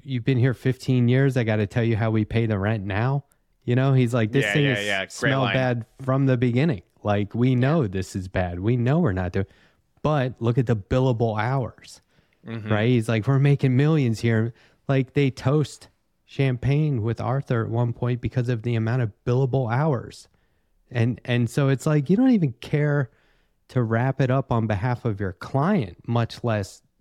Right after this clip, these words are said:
Speaker 1: the actual victims, because you're just banking.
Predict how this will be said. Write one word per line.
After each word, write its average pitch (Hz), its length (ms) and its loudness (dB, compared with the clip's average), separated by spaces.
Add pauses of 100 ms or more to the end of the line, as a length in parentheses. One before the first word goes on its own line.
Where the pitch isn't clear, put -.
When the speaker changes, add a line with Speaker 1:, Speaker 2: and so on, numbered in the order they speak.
(460)
Speaker 1:
the 107 160 -4
actual 117 480 -2
victims, 101 720 -6
because 110 320 -4
you're 120 120 -2
just 127 240 -2 (160)
banking. 139 480 0